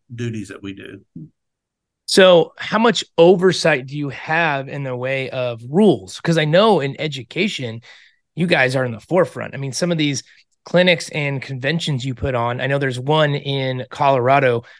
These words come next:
Speaker 2: right in the middle of December. They're fantastic. And that is all run by you. That is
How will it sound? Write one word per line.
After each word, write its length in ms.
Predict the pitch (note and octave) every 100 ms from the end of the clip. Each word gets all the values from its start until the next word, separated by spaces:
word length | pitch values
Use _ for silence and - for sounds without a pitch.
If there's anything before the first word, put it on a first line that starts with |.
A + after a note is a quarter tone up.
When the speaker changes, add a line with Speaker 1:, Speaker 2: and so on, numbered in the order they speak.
| -
Speaker 2:
right 140 | D#3+
in 60 | D3
the 60 |
middle 320 | C#3 D3 D3
of 80 | B2+
December. 560 | A#2+ - D#3 D#3 B2 A#2 _ _ _ _
They're 120 | F#3
fantastic. 840 | E3+ C#3+ A2+ D3 F#3+ - G#2 G#2 -
And 460 | C#3+ C3+ C3 B2 B2 _ _ - -
that 300 | C#3+ F3+ G#3
is 140 | D3 - -
all 260 | E3+ G3+
run 320 | G3 F3+ F#3 D#3
by 140 | D3+
you. 380 | D3+ D#3+ F3+ A2
That 220 | C#3+ D#3
is 240 | D3+ C#3